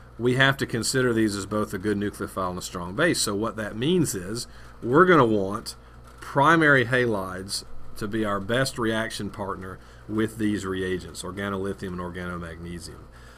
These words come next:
Um, and we also want to have a look at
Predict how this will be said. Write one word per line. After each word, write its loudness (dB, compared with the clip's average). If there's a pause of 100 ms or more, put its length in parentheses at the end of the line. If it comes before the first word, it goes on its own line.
(160)
Um, -2
and -4
we 0
also 4
want 2
to 0 (380)
have 2
a 2
look -2 (720)
at -4